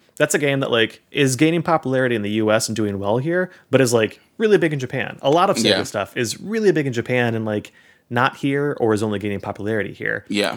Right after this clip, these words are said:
Speaker 1: Xbox has terrible, terrible install bases in Japan. No one
Speaker 2: Mm-hmm.
Speaker 1: buys them over there.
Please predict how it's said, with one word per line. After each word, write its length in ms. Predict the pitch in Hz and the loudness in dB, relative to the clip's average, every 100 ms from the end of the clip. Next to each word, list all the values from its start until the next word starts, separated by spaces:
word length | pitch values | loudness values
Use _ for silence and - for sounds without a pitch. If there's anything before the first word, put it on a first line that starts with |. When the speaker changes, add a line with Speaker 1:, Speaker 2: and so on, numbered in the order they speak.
| - | -4
Speaker 1:
Xbox 440 | 117 - 131 139 | -4 0 -2 -2
has 220 | 120 123 - | -4 -4 -4
terrible, 580 | - 117 160 190 180 180 | -8 -2 0 2 0 0
terrible 420 | 165 185 175 185 | 0 2 2 0
install 400 | 180 - 185 202 | 0 -2 0 0
bases 400 | 107 104 - - | -2 -2 -8 -10
in 60 | |
Japan. 420 | 92 - - - - | -14 -12 -12 -8 0
No 180 | 120 113 | 2 4
one 80 | |
Speaker 2:
Mm-hmm. 60 | 104 | 4
Speaker 1:
buys 220 | 135 175 | 4 2
them 120 | 113 | 0
over 180 | 95 95 | -4 -6
there. 260 | - - | -6 -6